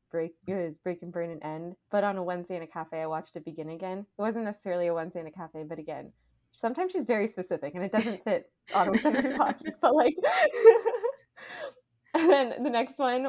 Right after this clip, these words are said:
Speaker 1: we wanted to talk about is Claude Giroux, who, this one, Flyers fans are gonna love this one. Which <laughs> song do you associate with him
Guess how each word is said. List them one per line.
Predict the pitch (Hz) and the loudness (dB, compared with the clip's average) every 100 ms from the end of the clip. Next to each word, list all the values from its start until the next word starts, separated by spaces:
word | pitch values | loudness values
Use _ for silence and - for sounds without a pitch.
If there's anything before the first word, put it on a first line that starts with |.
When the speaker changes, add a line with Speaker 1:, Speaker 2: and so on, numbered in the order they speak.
| - | -2
Speaker 1:
we | 247 | 0
wanted | 214 208 220 | 0 -2 -2
to | |
talk | 240 220 | -2 -2
about | 185 175 165 - _ _ - | 0 0 0 -6 _ _ -2
is | 208 190 190 - - | 0 2 0 -6 -10
Claude | - 185 175 | -4 -4 -2
Giroux, | 190 165 147 151 - _ _ _ _ _ _ | -4 -2 -2 -4 -8 _ _ _ _ _ _
who, | 262 - 294 - | 0 2 0 0
this | 226 - | -2 0
one, | 453 415 | 0 0
Flyers | - 196 214 294 | 4 6 6 2
fans | 330 330 | -2 -2
are | 311 | -2
gonna | 240 185 | 0 -2
love | 175 185 196 165 | 2 4 4 4
this | 175 208 - | -2 -2 -6
one. | - - | -10 -4
Which | 190 294 | -2 -2
<laughs> | - | 0
song | 381 330 427 403 523 571 330 | 4 6 8 4 2 -2 -4
do | 349 | 0
you | 339 311 | 2 2
associate | 311 - 269 - - 262 294 - | 2 -2 -4 -4 -6 -4 -4 -4
with | 370 | -4
him | 349 233 | -2 -4